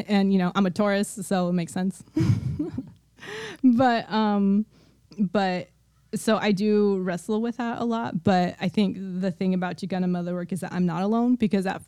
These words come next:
before Chicana Mother Work, I did feel very alone as a single mom. So I did know some women of color mothers at that time, like, when I was,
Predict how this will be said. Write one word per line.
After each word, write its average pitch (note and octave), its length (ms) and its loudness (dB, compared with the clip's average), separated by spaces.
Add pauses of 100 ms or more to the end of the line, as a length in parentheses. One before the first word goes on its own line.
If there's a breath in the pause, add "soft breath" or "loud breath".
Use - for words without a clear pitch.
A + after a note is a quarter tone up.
before G#3+ 360 0
Chicana F#3+ 340 -2
Mother F3+ 240 -2
Work, - 120 -8
I F#3 100 -2
did F#3 240 -4
feel F#3+ 140 0
very F3 240 -4
alone E3+ 480 -2
as E3+ 380 -4
a - 80 -6
single F3+ 280 -2
mom. F#3 400 0
So F#3+ 360 0 (160)
I F3+ 100 -2
did A3 240 0
know C4 140 -2
some G3+ 640 -2
women G3 240 2
of G3 140 -4
color F#3+ 160 -2
mothers F3+ 320 0
at - 120 -10
that - 160 -10
time, A#3+ 300 -4
like, G3 200 -4
when F3+ 320 -2
I F3+ 120 -2
was, F3+ 380 -6